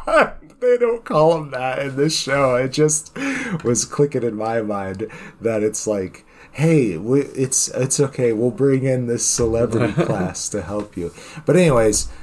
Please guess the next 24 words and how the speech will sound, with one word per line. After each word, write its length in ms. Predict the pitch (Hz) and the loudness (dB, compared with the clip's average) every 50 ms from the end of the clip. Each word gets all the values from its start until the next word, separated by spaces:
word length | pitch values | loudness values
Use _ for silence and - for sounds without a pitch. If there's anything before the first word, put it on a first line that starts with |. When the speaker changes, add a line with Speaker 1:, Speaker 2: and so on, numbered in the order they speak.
| - - | -4 0
Speaker 1:
the 80 | 117 127 | 2 4
one 240 | 147 170 185 190 | 4 6 4 4
episode 580 | 143 131 143 - - 123 - - - 110 98 85 | 4 4 2 2 0 -2 -2 0 0 0 0 -2
that 100 | 90 90 | -4 -4
I 80 | 87 85 | -4 -4
watched, 300 | 78 71 64 - - - | -4 -6 -8 -10 -8 -8
I 60 | 78 | -6
really 340 | 87 95 113 135 151 143 123 | -2 2 4 6 6 6 4
only 200 | 110 104 98 98 | 2 0 -2 -4
one, 380 | 95 92 90 87 85 82 90 - | -4 -4 -4 -6 -6 -8 -14 -8
watched 440 | - 101 101 101 98 90 - - - | -4 -2 -2 -2 -2 -4 -6 -8 -6
one 240 | - 107 101 107 95 | -4 -4 -4 -4 -4
episode. 540 | 90 92 - - 92 - - 87 82 82 78 | -4 -6 -4 -4 -4 -2 -2 -2 -2 -2 -4
And 160 | - 104 107 | -6 -8 -2
for 180 | - 127 123 120 | 2 2 4 4
a 80 | 120 | 4
game 300 | - 120 113 110 107 104 | 2 0 -2 -2 -2 -4
show, 300 | 95 - - 101 90 90 | -6 -4 -2 -2 -2 -2
that's, 420 | 87 87 85 90 90 - - - - | -2 -4 -4 -6 -8 -8 -10 -10 -8
that's 320 | - 85 80 82 - - | -6 -6 -6 -4 -6 -8
enough. 380 | 92 85 80 71 71 78 - - | -8 -8 -8 -8 -8 -10 -10 -10
Speaker 2:
Yeah, 180 | - 110 98 95 | -8 -6 -6 -6
that's 160 | 95 101 - | -6 -8 -8
fair. 280 | - 101 92 85 - | -8 -8 -8 -8 -10